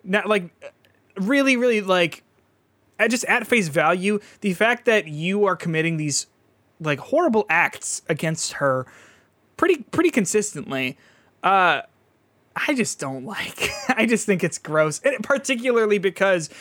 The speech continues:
your character loves her so much that you wouldn't want anything to happen to her. But it's like, you drug her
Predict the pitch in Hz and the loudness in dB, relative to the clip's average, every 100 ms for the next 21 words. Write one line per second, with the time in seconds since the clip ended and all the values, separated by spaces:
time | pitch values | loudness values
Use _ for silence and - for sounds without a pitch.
0 | - - 185 - 202 185 170 147 165 175 | -18 -2 -2 2 0 0 -2 0 0 0
1 | - 165 - 143 135 135 151 139 156 185 | 0 -2 -2 -2 -2 -4 -4 -4 -2 0
2 | 165 165 165 160 143 156 170 151 143 139 | 2 2 2 2 0 0 0 -2 -2 -2
3 | 147 175 - 233 214 - - - _ _ | 0 -2 0 0 0 -4 -20 -20 _ _
4 | _ _ _ 196 180 285 262 - | _ _ _ 0 2 2 0 -4